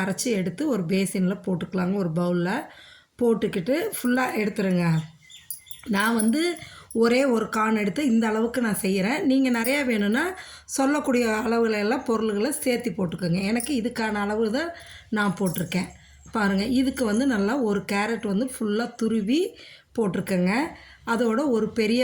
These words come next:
வெங்காயமும் பொடியா நறுக்கி போட்டிருக்கேன். இதெல்லாம் சேர்த்தும் போது இன்னும் நல்லா டேஸ்டா இருக்கும், ஹெல்தியும் கூட குழந்தைங்களுக்கு. அதுக்காக தான். ஒரு பச்சை மிளகாய் பொடியா நறுக்கி வச்சிருக்கேன். கருவேப்பிலை, கொத்தமல்லி நறுக்கி போட்டுக்குங்க.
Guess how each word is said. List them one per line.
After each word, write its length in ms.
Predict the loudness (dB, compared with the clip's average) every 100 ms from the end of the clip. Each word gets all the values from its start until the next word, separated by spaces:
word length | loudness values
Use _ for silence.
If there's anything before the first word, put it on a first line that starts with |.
| 2
வெங்காயமும் 440 | 0 2 2 0 0
பொடியா 320 | 0 2 2 0
நறுக்கி 320 | 0 -2 -4 -4
போட்டிருக்கேன். 500 | -4 -4 -4 -6 -8 -18 -10 -4
இதெல்லாம் 280 | 0 0 2 0
சேர்த்தும் 260 | 0 0
போது 140 | 2 4
இன்னும் 240 | 4 2 2
நல்லா 180 | -2 0
டேஸ்டா 320 | 0 0 0 -2
இருக்கும், 280 | -2 -2 -2 0
ஹெல்தியும் 560 | 0 0 2 0 0 0
கூட 120 | -2 -2
குழந்தைங்களுக்கு. 560 | -2 0 0 0 -2 -2
அதுக்காக 260 | -2 -2 -2
தான். 120 | -4 -8 -20 -20 _ 0
ஒரு 120 | 2 0
பச்சை 220 | -2 0 0
மிளகாய் 340 | 0 -2 -2
பொடியா 300 | 0 2 2 0
நறுக்கி 260 | -2 0 -2
வச்சிருக்கேன். 380 | -2 -4 -6 -4
கருவேப்பிலை, 420 | -2 -2 -4 -6
கொத்தமல்லி 340 | -6 -2 -2 0 0
நறுக்கி 240 | -2 -4 -4
போட்டுக்குங்க. 440 | -4 -4 -2 0